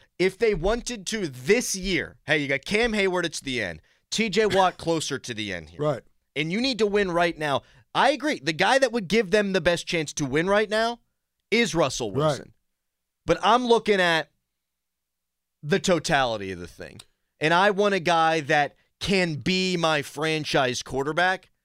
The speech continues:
Speaker 1: So I'd pay a second round pick. I
Speaker 2: So
Speaker 1: even said last week, I'd give up a first round pick for Justin Fields. That's a pretty penny to pay for a guy that hasn't figured it out at this level, but I am tantalized by his measurables. I'm tantalized by his talent.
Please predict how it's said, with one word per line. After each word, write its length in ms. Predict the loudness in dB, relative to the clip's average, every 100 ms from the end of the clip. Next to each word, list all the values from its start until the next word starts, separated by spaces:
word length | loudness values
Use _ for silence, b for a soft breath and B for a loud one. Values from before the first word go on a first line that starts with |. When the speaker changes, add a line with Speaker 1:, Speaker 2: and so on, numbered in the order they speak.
| _ _ _
Speaker 1:
So 180 | 0 2
I'd 220 | 2 2
pay 180 | 0 0
a 40 |
second 380 | 0 -2 -2 -6
round 220 | -8 -6
pick. 180 | -6 0
I 60 | 4
Speaker 2:
So 100 | 2
Speaker 1:
even 180 | 0
said 200 | -2 0
last 260 | 0 0 -2
week, 140 | -4
I'd 160 | -2 -2
give 160 | 0 -2
up 120 | -2
a 60 |
first 320 | -2 -2 -2 -2
round 180 | -4
pick 160 | -4 -8
for 120 | -8
Justin 380 | -12 -10 -10 -14
Fields. 440 | -14 -16 -16 -20 -20 _ _ _
That's 140 | -4 -2
a 60 |
pretty 260 | 0 0 0
penny 300 | 0 0 0
to 60 |
pay 220 | -2 0 -2
for 160 | -2
a 80 | -2
guy 160 | 0 0
that 120 | 0
hasn't 300 | 0 -2 -4
figured 320 | -4 -4 -4
it 100 | -2
out 180 | 0 -2
at 100 | -2
this 220 | -4 -2
level, 220 | -2 -2
but 240 | 0 0 -2 b b
I 160 | -2 0
am 120 | 0
tantalized 760 | 0 -2 0 0 2 2 2 0
by 400 | 0 2 2 -2 _ _ _ _
his 180 | -4 -2
measurables. 580 | 0 0 0 -2 -2 0
I'm 140 | -2
tantalized 640 | -2 -2 -2 0 0 0 0
by 180 | 0
his 160 | -2 -4
talent. 420 | -4 -4 -4 -10